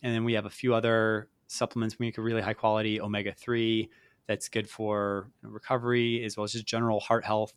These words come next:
brain health, and, um, couple other, couple other, like, supporting supplements where, um, yeah, just pay, filling out the picture of, like, hi-, wh-, what a high performance athlete, high performance individual would,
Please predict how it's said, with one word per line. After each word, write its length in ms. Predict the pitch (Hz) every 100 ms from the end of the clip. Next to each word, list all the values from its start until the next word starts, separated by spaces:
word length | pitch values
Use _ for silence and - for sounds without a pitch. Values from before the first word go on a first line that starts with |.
| -
brain 180 | 113
health, 460 | 101 110 107 107 - _ _ _ _ _
and, 580 | 110 101 98 95 98 - -
um, 400 | 98 92 95 101 - _ _ _ _ _ _ _
couple 340 | - - 120
other, 400 | 110 110 110 113
couple 180 | - 160
other, 160 | 214 196
like, 140 | 143
supporting 480 | 123 143 - 143 139
supplements 560 | 127 120 - 120 117 -
where, 300 | 113 107 101 - - - _ _ _ _ _ _ -
um, 340 | 104 87 78 - _ _ _ _ _ _ _ _ _ _ -
yeah, 160 | 247
just 200 | 127 -
pay, 220 | - 196
filling 320 | 160 - 208 202
out 140 | 180
the 60 | -
picture 300 | 131 123 135
of, 80 | 120
like, 180 | 113
hi-, 200 | - 127
wh-, 260 | 123 127 139
what 180 | 120 127
a 40 |
high 180 | 113 113
performance 800 | 117 127 123 117 113 - - - - _ _ _ _
athlete, 440 | 110 110 - 120 123
high 140 | 110
performance 440 | 113 - 117 110
individual 460 | 110 104 101 110 104
would, 140 | 104